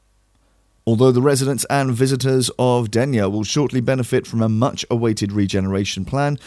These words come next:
for the northern coast, the promised wooden promenade that was going to be installed between the sand and the homes to facilitate the circulation of people is no longer part of the plan.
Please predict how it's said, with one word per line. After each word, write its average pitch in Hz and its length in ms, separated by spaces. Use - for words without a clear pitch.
for - 80
the 123 100
northern 95 360
coast, 135 480
the 180 140
promised 196 420
wooden 147 320
promenade 107 540
that 98 100
was 98 140
going 131 240
to 120 60
be 131 200
installed 139 640
between 117 320
the 107 60
sand 135 520
and 143 240
the 143 60
homes 110 440
to 95 80
facilitate 117 560
the - 40
circulation 107 640
of 101 100
people 143 380
is 123 160
no 123 220
longer 151 540
part 87 360
of 98 80
the 101 80
plan. 127 400